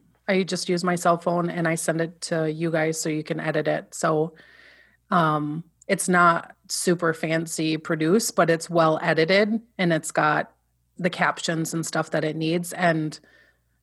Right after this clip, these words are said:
I mean, you guys do a great job editing it. I, I won't, don't think I would pay for a full production company to do it, 'cause I feel like it, then it,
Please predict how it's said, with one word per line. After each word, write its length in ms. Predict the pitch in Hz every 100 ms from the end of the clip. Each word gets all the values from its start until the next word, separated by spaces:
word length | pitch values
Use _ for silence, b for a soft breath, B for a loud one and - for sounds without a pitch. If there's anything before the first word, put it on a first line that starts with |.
| _ _
I 60 | 170
mean, 100 | 160
you 80 | 190
guys 240 | 160 160
do 140 | 151
a 60 | 143
great 200 | 156 151
job 280 | 143 147 147
editing 400 | 147 151 139 139
it. 200 | 143 147 _ - _ 160
I, 40 | 147 _ -
I 80 | 185
won't, 180 | 202 185
don't 160 | 170 160
think 180 | 165
I 60 | 156
would 140 | 151
pay 180 | - 156
for 300 | 156 156 151
a 180 | - 160
full 280 | 156 - 156
production 500 | - 165 202 - 156
company 420 | 165 156 160 156
to 100 | 156
do 180 | 151 160
it, 100 | 190
'cause 140 | 190
I 80 | 170
feel 240 | 170 165 160
like 180 | 160
it, 80 | 160
then 160 | 170 165
it, 140 | 156